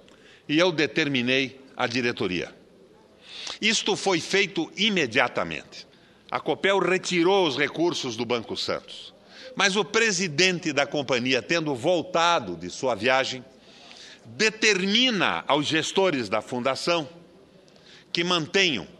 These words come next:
alguns recursos, qualquer coisa como vinte e quatro milhões ou trinta e quatro milhões, aplicados no Banco Santos. A minha revelia e contrariedade à ordem que eu tinha dado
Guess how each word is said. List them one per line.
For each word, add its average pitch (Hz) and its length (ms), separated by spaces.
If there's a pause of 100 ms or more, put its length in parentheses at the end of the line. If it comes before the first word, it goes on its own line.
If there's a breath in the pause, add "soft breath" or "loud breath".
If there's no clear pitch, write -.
(320 loud breath)
alguns 190 320
recursos, 165 580
qualquer 131 360
coisa 123 400 (240 loud breath)
como 139 200
vinte 139 280
e 113 40
quatro 139 380
milhões 120 380
ou 113 80
trinta 139 340
e 110 60
quatro 139 360
milhões, 117 600 (160 loud breath)
aplicados 156 800
no 104 80
Banco 101 320
Santos. - 480 (300 loud breath)
A 131 120
minha 165 380
revelia 151 800
e 160 160
contrariedade 131 880
à 110 80
ordem 120 400
que 117 140
eu 101 100
tinha 143 320
dado 147 400